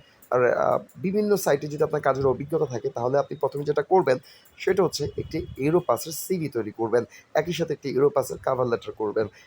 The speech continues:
এবং এই সিভি কভার লেটার যদি আপনারা নিজেরা না করতে পারেন সেক্ষেত্রে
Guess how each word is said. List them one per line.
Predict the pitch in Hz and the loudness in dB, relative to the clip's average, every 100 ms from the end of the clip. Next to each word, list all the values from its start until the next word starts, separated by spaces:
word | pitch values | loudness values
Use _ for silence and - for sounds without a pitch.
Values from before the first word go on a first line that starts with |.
| _ | _
এবং | 135 147 143 | 0 2 0
এই | |
সিভি | 147 - 160 202 | -2 -2 -4 -2
কভার | 180 147 147 | 0 2 4
লেটার | 143 135 151 | 2 2 -2
যদি | 143 135 | -2 0
আপনারা | 127 117 131 139 | 2 2 -2 -2
নিজেরা | 131 127 143 147 - | -2 0 0 -2 -2
না | 131 | -2
করতে | 135 151 139 | -2 -2 0
পারেন | 123 120 | 0 0
সেক্ষেত্রে | 139 156 165 131 165 | -2 -2 -2 0 0